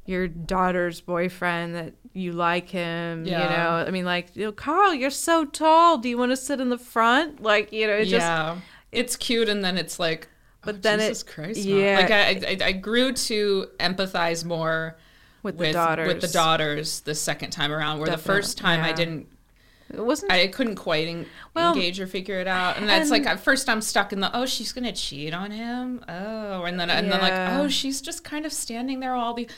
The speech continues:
Speaker 2: that woman's, like, messing with her hair." Like, bo-, on bo-, for both, each of the
Speaker 1: Yeah.
Speaker 2: daughters, I was
Speaker 1: Yeah,
Speaker 2: like,
Speaker 1: yeah, yeah.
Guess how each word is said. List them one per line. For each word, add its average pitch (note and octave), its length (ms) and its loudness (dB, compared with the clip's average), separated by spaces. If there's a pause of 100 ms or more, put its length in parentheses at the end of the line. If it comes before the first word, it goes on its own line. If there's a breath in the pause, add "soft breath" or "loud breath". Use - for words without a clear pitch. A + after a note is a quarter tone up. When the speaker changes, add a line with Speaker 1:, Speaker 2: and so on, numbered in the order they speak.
(160 loud breath)
Speaker 2:
that - 160 -6
woman's, A3 340 -4
like, A3 160 -8
messing G#3 300 -8
with G#3 80 -10
her G3+ 80 -8
hair." F#3+ 100 -6
Like, G3 160 2
bo-, G#3+ 200 2
on G3+ 180 6
bo-, A3+ 220 4
for G#3+ 160 0
both, G#3 260 0
each A3 180 -4
of A3+ 60 0
the C4+ 80 6
Speaker 1:
Yeah. A#3 80 8
Speaker 2:
daughters, F#3+ 380 6
I E3+ 100 4
was E3+ 160 0
Speaker 1:
Yeah, G#3 60 0
Speaker 2:
like, F#3+ 160 2
Speaker 1:
yeah, F#3+ 60 0
yeah. F3+ 320 -4